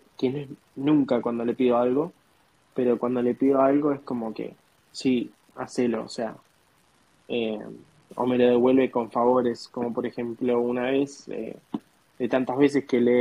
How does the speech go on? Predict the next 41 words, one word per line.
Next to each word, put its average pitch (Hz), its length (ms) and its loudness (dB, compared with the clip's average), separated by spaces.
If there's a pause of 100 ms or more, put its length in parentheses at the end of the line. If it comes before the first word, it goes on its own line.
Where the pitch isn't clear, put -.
he 123 40 2
hecho 123 340 -2
flexibilizaciones 123 960 -4
así, 160 480 0 (880)
una 135 300 0
vez 143 260 -2
me 131 160 -4
dijo, 120 680 -6
tenían 127 260 -4
que 127 80 -4
llevar 127 240 -2
a 127 40 -2
una 123 140 -4
amiga 127 260 -2
yo 123 180 -4
de 123 100 0
viaje 123 300 -2
a 120 40 -6
Atlanta, 143 520 -4 (1040)
y 117 380 -2
nada, 139 260 0
yo 143 160 -4
ese 147 160 4
día 160 200 8
lo 120 120 2
descontaba 120 580 -2
como 117 280 -6
mis 117 160 -10
vacaciones, 147 800 -2 (440)
lo, 120 200 -6
lo 117 180 -2
iba 120 160 0
a 120 40 -6
contar, 170 400 -2 (720)
y 131 320 0
después 127 320 -4
cuando 131 200 -2
le 127 100 -4
fui 143 180 2
a 143 80 6
decir 143 320 2